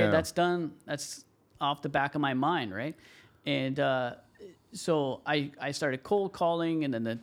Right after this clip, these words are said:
Speaker 2: phone started ringing, and then here we are today. And, uh, you know, we do, um, you know, like I said, we have an alias called Key Services. So we do, like, countertops, stone,
Speaker 1: Fabrication
Speaker 2: refinish it.
Speaker 1: and
Speaker 2: Yeah.
Speaker 1: also
Speaker 2: Yeah, the
Speaker 1: installation?
Speaker 2: fabrication,
Speaker 1: Okay.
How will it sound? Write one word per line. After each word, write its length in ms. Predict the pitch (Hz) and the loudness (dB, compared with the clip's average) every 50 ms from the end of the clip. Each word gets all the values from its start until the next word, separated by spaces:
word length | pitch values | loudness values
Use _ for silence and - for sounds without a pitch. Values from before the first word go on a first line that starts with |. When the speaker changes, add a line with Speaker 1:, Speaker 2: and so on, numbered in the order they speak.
| - - - | -8 -4 0
Speaker 2:
phone 240 | 170 170 175 180 | 2 2 2 0
started 320 | 175 - 185 170 170 160 160 | 0 -2 -2 -2 -2 -2 -2
ringing, 540 | 156 160 160 160 160 160 156 151 151 143 - | 0 0 2 2 0 0 0 -2 -2 -4 -6
and 140 | - 139 135 | -4 -4 -2
then 300 | 127 127 127 127 127 139 - - - - _ | -2 -2 -2 -2 -4 -6 -8 -12 -20 -20 _
here 140 | - - 147 | -4 -2 0
we 160 | 151 147 143 | 0 2 2
are 360 | 143 170 180 156 135 117 110 - - - - - - _ - - - - - | 2 2 2 2 0 -2 -6 -10 -16 -20 -20 -20 -20 _ -20 -20 -20 -14 -6
today. 420 | - 139 127 156 190 160 123 110 107 - - - - | -4 0 0 0 0 0 -2 -6 -10 -16 -18 -12 -8
And, 340 | 143 135 127 123 123 120 120 | -6 -4 -4 -4 -4 -4 -2
uh, 320 | 123 120 113 110 107 110 - - - - - - - | -2 0 0 0 -2 -4 -8 -14 -20 -20 -20 -16 -10
you 80 | - 131 | -6 -4
know, 80 | 127 120 | -2 -2
we 140 | 117 120 123 | -2 -2 -4
do, 440 | 131 131 131 131 131 131 127 120 - | -4 -2 -2 -2 0 0 -2 -2 -4
um, 540 | - 117 110 104 104 98 101 104 101 104 101 - | -4 -4 -2 -2 -2 -4 -4 -6 -8 -10 -12 -10
you 100 | - 135 | -8 -8
know, 80 | 117 104 | -6 -6
like 200 | 104 107 113 - | -6 -8 -10 -10
I 40 | 113 | -10
said, 280 | - - 123 113 107 113 | -8 -6 -6 -6 -6 -8
we 60 | 117 | -10
have 140 | 117 117 110 | -10 -8 -8
an 60 | 107 | -6
alias 340 | 107 113 117 120 117 113 - | -6 -4 -4 -4 -6 -6 -8
called 280 | - - 117 107 110 - | -10 -8 -8 -8 -8 -8
Key 160 | - - 120 | -8 -10 -8
Services. 520 | 120 - - 117 117 117 - - 123 127 - | -8 -6 -6 -6 -8 -8 -8 -8 -8 -8 -8
So 140 | - 120 113 | -8 -8 -6
we 120 | 104 104 | -6 -8
do, 380 | 104 - 107 104 104 104 110 110 | -8 -8 -8 -6 -6 -8 -8 -8
like, 200 | 104 92 85 - | -10 -10 -12 -14
countertops, 640 | - - 127 117 113 117 - - 120 110 107 - | -14 -12 -8 -8 -8 -8 -8 -8 -8 -8 -8 -6
stone, 800 | - - - - - - - 123 113 113 113 110 110 107 107 123 - - - - - - _ - - 226 - | -6 -8 -8 -8 -10 -6 -4 -2 -2 0 -2 -2 -4 -4 -6 -8 -10 -16 -20 -20 -20 -20 _ -18 -16 -4 2
Speaker 1:
Fabrication 680 | - 127 117 147 - 131 127 120 113 131 135 135 135 | 4 6 6 6 4 2 4 4 4 4 4 4 4
Speaker 2:
refinish 120 | 139 147 135 | 4 4 2
it. 80 | 127 | 2
Speaker 1:
and 140 | - 110 117 | 2 4 4
Speaker 2:
Yeah. 60 | 120 | 4
Speaker 1:
also 240 | 120 123 - - 131 | 4 2 2 2 2
Speaker 2:
Yeah, 20 | 123 | 2
the 20 | |
Speaker 1:
installation? 540 | 123 - - - - 123 131 139 143 160 - | 0 0 0 2 2 2 2 2 2 0 0
Speaker 2:
fabrication, 500 | 139 131 131 123 127 135 - - 131 127 | 0 0 -2 -4 -8 -10 -6 -2 0 0
Speaker 1:
Okay. 260 | - - - 107 110 | 2 4 4 4 4